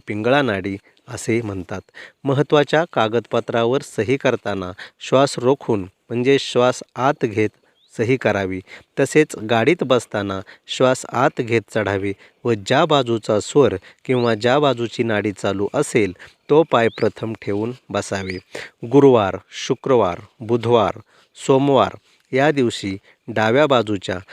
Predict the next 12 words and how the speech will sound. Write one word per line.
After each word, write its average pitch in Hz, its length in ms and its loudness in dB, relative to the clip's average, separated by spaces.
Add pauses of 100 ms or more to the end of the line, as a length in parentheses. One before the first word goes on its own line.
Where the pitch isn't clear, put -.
(180)
म्हणजे 131 360 2
इडा 120 280 2
नाडीचा 123 420 0
जर 104 180 -2
स्वर 113 260 -4
चालू 117 340 2
असताना 107 500 -2 (340)
केलेलं 123 460 4
कोणतंही 123 460 2
कार्य 101 460 0 (340)
हे 110 120 0
शुभ 139 340 2